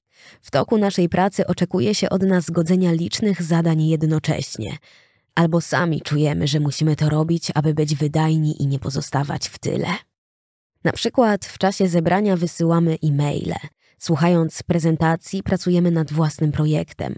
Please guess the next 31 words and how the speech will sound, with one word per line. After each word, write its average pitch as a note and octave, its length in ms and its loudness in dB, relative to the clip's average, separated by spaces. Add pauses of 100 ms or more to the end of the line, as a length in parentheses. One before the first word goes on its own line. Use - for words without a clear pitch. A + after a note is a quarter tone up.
(480)
podczas F#3 460 -2
rozmowy G3+ 420 0
z - 80 -10
kimś F#3+ 300 -2
odpisujemy D#3+ 600 0
na C#3+ 120 -2
wiadomość. E3 880 -4 (640)
Wydaje D#3+ 420 2
nam D#3 220 0
się, E3 180 0
że E3+ 160 0
wtedy F#3+ 360 0
bardzo F#3+ 360 2
dużo E3 280 2
robimy, D#3 540 0 (120)
lecz F3+ 260 0
badania F#3 420 2
dowodzą, G3+ 420 0
iż - 220 -2
robimy G3 420 2
mniej, F3 520 2 (160)
a E3+ 80 0
co G#3 140 0
więcej, G#3+ 460 2 (340)
jakość - 580 -2
tych E3 200 -2
czynności E3+ 680 0
jest E3+ 260 0
gorsza F#3 400 0
niż E3+ 260 2
myślimy. D#3 580 -2